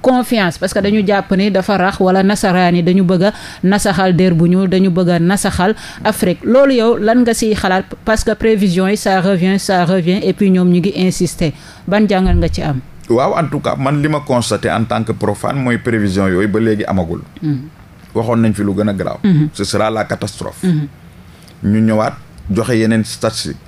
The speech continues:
Speaker 2: période telle, période boobu.
Speaker 1: Mhm.
Speaker 2: Ñu ngi koy traversé, gisaguñu ko. D'ici le mois de mai lañ doon wax. Fi mu ne nii indiwaat nañ yeneen statistique.
Speaker 1: Mhm.
Speaker 2: Mais man, pour man, damay positiver loolu. Maanaam loolu ñuy def di wax am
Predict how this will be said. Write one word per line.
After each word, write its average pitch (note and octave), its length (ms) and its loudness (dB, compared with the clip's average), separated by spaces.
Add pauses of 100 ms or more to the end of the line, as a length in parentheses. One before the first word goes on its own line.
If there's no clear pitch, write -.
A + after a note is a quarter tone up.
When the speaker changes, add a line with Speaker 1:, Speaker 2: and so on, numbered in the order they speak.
Speaker 2:
période G#2+ 280 -2 (100)
telle, G#2+ 180 -2 (320)
période G2 240 -2
boobu. G2 360 -4 (100)
Speaker 1:
Mhm. D#3 300 -2
Speaker 2:
Ñu F#2+ 140 2
ngi G2+ 80 0
koy G#2+ 160 -4
traversé, G2+ 540 -2
gisaguñu G2 400 -2
ko. - 140 -12 (280)
D'ici F#2 260 -2
le G2+ 100 0
mois G#2 180 0
de G#2 100 0
mai F#2+ 180 -2
lañ F#2+ 160 -2
doon F#2+ 160 -4
wax. - 160 -12 (1000)
Fi - 100 -4
mu C3 60 4
ne B2 80 2
nii B2+ 240 2
indiwaat A2 280 0
nañ G#2+ 160 2
yeneen G#2+ 260 0
statistique. E2+ 600 -6
Speaker 1:
Mhm. D3 260 -6 (600)
Speaker 2:
Mais A#2 280 2
man, C#3 360 -2
pour F3 140 0
man, C3+ 280 0
damay A#2+ 340 0 (220)
positiver B2 500 0
loolu. G2 300 0
Maanaam B2 380 -2
loolu G3+ 240 2
ñuy D#3+ 180 2
def B2 280 -4 (360)
di G2+ 180 -2
wax C#3 340 -4 (280)
am C3+ 260 -2